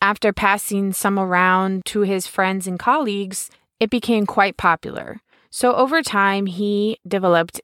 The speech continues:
an aggressive advertising campaign towards the middle class, and it took off. He also created life stages and developed certain nutrients of biscuits available for a dog's different stage of life.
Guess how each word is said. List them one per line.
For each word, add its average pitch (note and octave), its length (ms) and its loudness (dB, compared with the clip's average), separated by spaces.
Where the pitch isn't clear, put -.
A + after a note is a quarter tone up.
an E3+ 140 -2
aggressive F#3 680 0
advertising E3+ 760 -2
campaign D3+ 680 -8
towards A#3 500 0
the G#3 100 -6
middle F3 320 -2
class, - 580 -10
and A3 460 4
it F#3+ 200 -2
took A#3 340 -2
off. A3 600 -2
He C4+ 200 -2
also B3+ 320 0
created A#3+ 500 0
life A3+ 260 2
stages C#3+ 920 -8
and G3+ 160 0
developed A3 400 2
certain - 500 2
nutrients E3+ 720 -2
of E3 240 -6
biscuits - 720 -4
available F#3+ 720 0
for E3 600 0
a E3+ 200 -4
dog's E3 500 2
different F#3 400 -6
stage D#3+ 400 -6
of D3 100 -10
life. A#2+ 560 -10